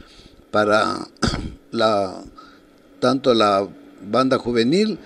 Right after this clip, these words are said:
como para otras necesidades, inclusive violines, violas, violonchelos que se necesitan para, para el movimiento musical. El alcalde se ha preocupado todo el tiempo hasta que logramos,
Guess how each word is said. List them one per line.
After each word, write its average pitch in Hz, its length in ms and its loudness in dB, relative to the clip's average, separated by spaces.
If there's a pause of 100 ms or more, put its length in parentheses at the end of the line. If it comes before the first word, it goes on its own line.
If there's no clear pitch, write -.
(360)
como 117 300 0
para 113 240 4
otras 131 280 6
necesidades, 113 920 2
inclusive 113 600 -2 (200)
violines, 120 600 0
violas, 135 420 0
violonchelos 117 800 0 (520)
que 107 100 0
se 101 200 -6
necesitan 107 580 -4
para, 92 540 -2 (100)
para 101 160 0
el 104 80 -6
movimiento 101 500 -6
musical. 90 400 -12 (300)
El 131 120 -2
alcalde 196 560 4 (720)
se - 180 2
ha 143 100 4
preocupado 147 580 2
todo 196 480 2
el 160 120 0
tiempo 190 340 4
hasta 147 240 0
que 151 100 2
logramos, 175 680 0